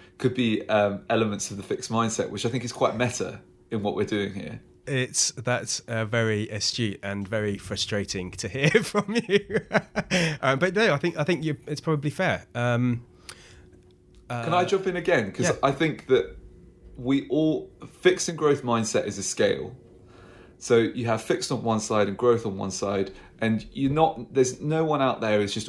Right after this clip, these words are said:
Speaker 1: all growth mindset in all area of the, area, areas of their life. We've all got areas of our life that are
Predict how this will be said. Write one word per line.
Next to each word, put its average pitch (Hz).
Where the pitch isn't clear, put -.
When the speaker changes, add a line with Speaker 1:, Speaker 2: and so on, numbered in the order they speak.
Speaker 1:
all 120
growth 110
mindset 104
in 101
all 107
area 98
of 95
the, -
area, 101
areas 98
of 98
their 87
life. 95
We've 113
all 147
got 123
areas 107
of 98
our 101
life 95
that -
are -